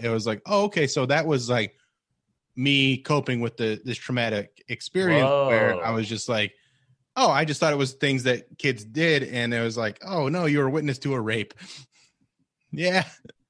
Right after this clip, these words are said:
Speaker 2: Oh, I'm sorry to bring that puppy up.
Speaker 1: No, that's all
Speaker 2: Jeez.
Speaker 1: right. That's all right. It's
Speaker 2: Wow. That
Speaker 1: this
Speaker 2: was,
Speaker 1: is the
Speaker 2: that was
Speaker 1: podcast. This is where you're supposed to do the long form, funny,
Speaker 2: Uh-huh.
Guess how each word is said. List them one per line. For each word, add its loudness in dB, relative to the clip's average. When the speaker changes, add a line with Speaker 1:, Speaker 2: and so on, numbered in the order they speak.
Speaker 2:
Oh, 4
I'm 0
sorry 8
to 6
bring 4
that 2
puppy 4
up. 8
Speaker 1:
No, 4
that's 2
all 6
Speaker 2:
Jeez. -2
Speaker 1:
right. 2
That's 0
all 4
right. 2
It's -12
Speaker 2:
Wow. 4
That 6
Speaker 1:
this 8
Speaker 2:
was, 0
Speaker 1:
is -14
the -2
Speaker 2:
that 6
was 4
Speaker 1:
podcast. 2
This 0
is -2
where 2
you're 4
supposed -2
to -6
do 0
the 2
long 2
form, 2
funny, 0
Speaker 2:
Uh-huh. 4